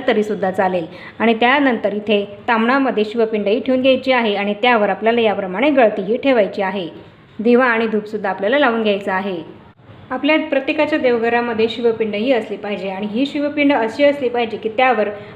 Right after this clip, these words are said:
नंदीसुद्धा नसेल आणि नागसुद्धा नसेल.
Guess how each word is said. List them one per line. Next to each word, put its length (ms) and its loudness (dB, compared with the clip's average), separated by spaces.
नंदीसुद्धा 580 4
नसेल 460 2
आणि 220 0
नागसुद्धा 600 0
नसेल. 380 -4